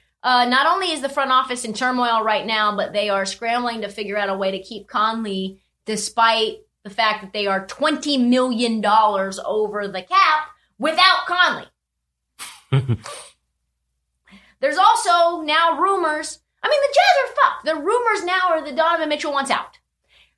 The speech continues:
Speaker 1: Donovan Mitchell
Speaker 2: I've not heard that.
Speaker 1: is just about to enter his real big deal. Four years left on this deal, just like, uh, Damian Lillard. Unhappy in Utah. Unhappy with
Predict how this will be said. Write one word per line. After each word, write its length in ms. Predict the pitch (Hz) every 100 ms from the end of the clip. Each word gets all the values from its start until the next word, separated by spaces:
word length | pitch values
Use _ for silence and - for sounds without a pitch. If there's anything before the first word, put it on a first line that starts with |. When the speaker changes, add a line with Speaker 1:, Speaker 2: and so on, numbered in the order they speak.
| _
Speaker 1:
Donovan 280 | 359 494 427
Mitchell 180 | 427 415
Speaker 2:
I've 140 | 127
not 180 | 143 147
heard 180 | 139 107
that. 300 | 98 90 -
Speaker 1:
is 260 | 370 269 240
just 580 | 220 427 554 - - _ _ _ -
about 440 | 330 403 440 440
to 100 | 392
enter 680 | 349 403 392 262 226 226 - _ _
his 580 | - 392 370 311 - - _ _ _ _ _ _ _ _
real 320 | 220 330 571 554 -
big 240 | 523 294
deal. 380 | 415 622 - - _
Four 160 | - 554 554 440
years 220 | 294 269 233
left 260 | 294 -
on 100 | 359
this 140 | 381 277
deal, 260 | 349 539
just 260 | 247 415 -
like, 180 | - 339 220 185 - _ _
uh, 200 | 294 330
Damian 400 | 262 - 494 415
Lillard. 360 | 403 523 285 -
Unhappy 560 | - 466 453 466 466 370
in 100 | 339
Utah. 500 | 339 427 - 170 120
Unhappy 440 | 381 453 427 403 339
with 360 | 359 359 359